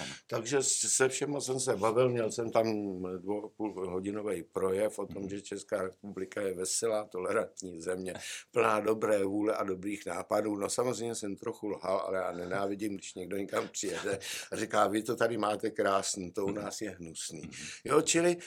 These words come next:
Speaker 2: čili takhle a díky tomu zase v Mexiku mi nabízeli, jestli nechci učit na univerzitě v Pueble, což jsem
Speaker 1: Mhm.
Speaker 2: nechtěl přece jenom dojíždět, byť
Speaker 1: Mhm.
Speaker 2: jako, mm, Mexiko je super,
Speaker 1: Mhm.
Speaker 2: eh, takže pak jsem tam měl výstavu v Mexiku City, akorát
Speaker 1: Mhm.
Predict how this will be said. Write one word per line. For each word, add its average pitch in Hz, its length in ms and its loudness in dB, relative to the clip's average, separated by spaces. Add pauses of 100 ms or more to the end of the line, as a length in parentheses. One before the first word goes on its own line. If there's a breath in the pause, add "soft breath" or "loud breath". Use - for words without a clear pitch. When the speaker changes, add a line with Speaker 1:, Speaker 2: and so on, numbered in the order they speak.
(160 loud breath)
Speaker 2:
čili 160 280 2
takhle 135 560 8
a 147 120 6
díky 147 320 0
tomu 160 260 2
zase 147 300 2
v 151 40 6
Mexiku 147 880 4
mi 135 160 0
nabízeli, 131 540 0
jestli 127 300 2
nechci 117 340 -4
učit 104 320 -4
na 110 100 0
univerzitě 104 580 0
v - 120 -14
Pueble, 110 680 6
což 92 220 -8
jsem 90 100 -4
Speaker 1:
Mhm. 85 80 -6
Speaker 2:
nechtěl 101 360 -2
přece - 300 -8
jenom 98 220 -6
dojíždět, 98 440 -6
byť 131 180 -2
Speaker 1:
Mhm. - 160 -14
Speaker 2:
jako, 117 520 2
mm, 85 120 -12 (480 loud breath)
Mexiko - 420 -2
je 87 120 0
super, 131 560 8 (360 loud breath)
Speaker 1:
Mhm. 104 120 6
Speaker 2:
eh, 101 440 4 (100)
takže 120 320 6
pak 120 260 0
jsem 104 160 0
tam 104 120 0
měl 95 180 -2
výstavu 90 480 -2
v 82 40 -10
Mexiku 85 460 -10
City, 78 380 -10
akorát - 480 -10
Speaker 1:
Mhm. 85 80 -16